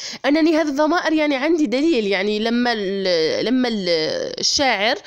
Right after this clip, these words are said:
يس-، يوظف أنا أو نحن أو يوظف هو أو هي،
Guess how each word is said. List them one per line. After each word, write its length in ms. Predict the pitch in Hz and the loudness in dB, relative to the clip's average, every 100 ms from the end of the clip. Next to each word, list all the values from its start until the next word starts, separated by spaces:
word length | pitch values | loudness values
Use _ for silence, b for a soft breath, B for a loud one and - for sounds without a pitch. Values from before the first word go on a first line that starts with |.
| B B - | B B -2
يس-، 260 | 226 - | 0 0
يوظف 680 | 202 220 330 392 240 190 - | -2 0 2 2 0 -4 -4
أنا 400 | - 359 302 285 | -2 0 2 0
أو 260 | - 202 208 | 0 0 0
نحن 380 | 311 - 277 | 0 0 0
أو 280 | 214 247 208 | 0 0 0
يوظف 440 | 214 214 202 202 311 | 0 0 -2 -2 0
هو 360 | 302 214 226 - | 2 2 0 0
أو 120 | 208 | 0
هي، 380 | 226 240 220 | 0 0 0